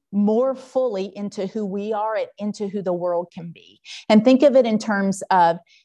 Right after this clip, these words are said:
if we believe in Christ, if we are trying to live our lives as Christ would want, that's the only way the world will be saved.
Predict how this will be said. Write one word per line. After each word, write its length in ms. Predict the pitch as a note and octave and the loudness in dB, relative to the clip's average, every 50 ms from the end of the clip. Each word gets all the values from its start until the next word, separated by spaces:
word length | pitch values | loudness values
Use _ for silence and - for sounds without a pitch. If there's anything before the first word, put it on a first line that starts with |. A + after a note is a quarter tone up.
| _ _ _ _ | _ _ _ _
if 180 | C4 B3 A#3 A#3 | 0 0 2 4
we 180 | A#3+ B3 C4 | 4 4 4
believe 320 | A3+ C#4 C4+ C#4 C#4+ C4+ C4+ | 4 4 4 4 2 0 0
in 140 | C4+ C4 | -2 -2
Christ, 580 | C4 C#4 C4 A#3+ A#3 G3+ F3+ F3 - - - - _ _ _ _ | -2 -2 -2 0 0 -2 -4 -6 -10 -16 -20 -20 _ _ _ _
if 160 | - G#3+ G#3+ B3 | -6 -4 -2 0
we 160 | B3 B3+ B3 | 0 2 2
are 100 | A#3 A#3+ | 0 0
trying 300 | A#3+ - A#3+ A#3 A#3 A#3 | -2 -4 -4 -4 -4 -4
to 100 | B3 A#3 | -2 -4
live 400 | A3 G#3+ A#3+ B3+ C4 C4+ A#3+ A3+ | -2 0 0 2 2 2 0 -2
our 220 | - A3 A#3 A#3 | -2 -2 -2 0
lives 380 | A3+ A3 G#3+ G#3+ G#3+ G#3 G3+ - - | 0 0 0 0 -2 -2 -6 -10 -8
as 200 | - G#3+ G#3 - | -6 -6 -6 -8
Christ 520 | _ _ - A3 G3+ G#3 G#3 G3+ G#3 - - - | _ _ -6 -4 -4 -4 -4 -6 -10 -16 -12 -10
would 140 | F#3+ E3+ | -10 -8
want, 560 | F3 F3 F#3 G3+ G3+ F#3+ E3 D3+ - - _ - - _ _ _ _ _ _ _ _ _ _ _ _ _ _ _ _ _ _ _ _ _ _ _ | -8 -6 -4 -2 0 0 -2 -2 -6 -10 _ -20 -20 _ _ _ _ _ _ _ _ _ _ _ _ _ _ _ _ _ _ _ _ _ _ _
that's 380 | - F#3 G#3 G#3 G#3+ G#3 - - | -6 -2 0 0 0 -2 -6 -6
the 180 | - A#3 G#3+ - | -4 -4 -2 -2
only 280 | G#3 G#3+ G#3 G#3 G3+ G3 | -2 -2 0 0 -2 -2
way 320 | F#3+ G3 F#3+ F#3 F3+ F3+ F3 | 0 0 0 0 0 -2 -4
the 180 | E3+ E3+ F#3+ | -4 -4 -4
world 460 | F#3 F3+ D#3+ F#3 F#3 F#3 F#3 F3+ - E3+ | -4 -4 -4 -4 -2 -2 -2 -4 -6 -6
will 140 | F3 F3+ | -6 -6
be 180 | E3 D#3+ E3+ E3+ | -6 -8 -10 -10
saved. 1000 | E3 - - - - F#3 E3 D#3 D3+ C#3+ C#3+ C#3+ C#3 C#3+ - _ _ _ - | -12 -14 -20 -12 -6 -4 -4 -2 -2 -4 -6 -6 -10 -12 -14 _ _ _ -20